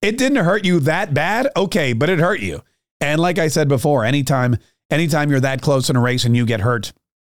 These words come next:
it's a problem. Uh, it's a problem for your party. Anyway, I don't know where Joe Biden's going today. I don't know who's gonna be following him on a microphone, but I'll tell ya, these hot, these hot mic situations, if Joe Biden, you know, if Joe Biden were in radio, because sometimes in radio they pick,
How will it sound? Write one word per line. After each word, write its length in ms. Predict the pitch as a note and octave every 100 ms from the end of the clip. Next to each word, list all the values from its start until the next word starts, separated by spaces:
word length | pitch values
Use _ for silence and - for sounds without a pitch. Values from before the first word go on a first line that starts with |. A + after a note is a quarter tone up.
| _ _ -
it's 180 | D3 C3
a 40 |
problem. 460 | B2+ C3 C3 A#2+ A2 - _ _
Uh, 180 | A#2+ A2+ B2
it's 120 | C3+
a 60 |
problem 340 | A#2+ B2+ B2 A#2
for 120 | A#2+
your 120 | A2+
party. 380 | G2+ A#2+ A2 F#2+ - - -
Anyway, 340 | G#3+ A3+ D#3+ C#3+
I 120 | D#3
don't 100 | A3+
know 180 | G#3+ G3
where 240 | F3 F#3
Joe 200 | E3 D#3+
Biden's 300 | D3 D#3 D3
going 220 | C#3 C#3+ C#3
today. 280 | C#3 C3
I 160 | C3+ G#2+
don't 120 | D3
know 260 | D3 C#3+ C#3+
who's 360 | A#2 D#3 D3
gonna 160 | C3+ D3
be 140 | C3+
following 400 | C3 C#3+ C3+ C#3
him 120 | C#3 C#3
on 80 |
a 40 | B2+
microphone, 640 | B2 C3+ C3 C#3+ C3+ C3
but 260 | A#2 B2 A2+ _ _ _ -
I'll 120 | D3
tell 220 | C#3 F3+
ya, 220 | F3 C3 A#2+ _ _ -
these 180 | E3+ D3+
hot, 300 | D#3 G3 D3+
these 180 | F3+ D3+
hot 240 | D#3 G#3+
mic 260 | F3+ F#3+ D#3
situations, 840 | F#3 E3+ E3+ F3+ E3+ C3+ A2+ A2+ _ _ -
if 140 | F#3
Joe 260 | B2 E3 B3+
Biden, 580 | G3+ F3 G3+ D3 C3+ C3 _ _ _ -
you 80 |
know, 100 | F3
if 140 | F3+ D#3+
Joe 180 | F#3 A3+
Biden 400 | G#3 G#3 G3 E3
were 180 | E3
in 140 | F3 F3
radio, 380 | D3+ D#3+ F#3+ F#3
because 280 | D#3 D3
sometimes 340 | C#3 D3+ D#3+ D3
in 100 | C#3
radio 300 | C3 C#3+ D3+
they 120 | C#3
pick, 320 | A#2+ C3+ -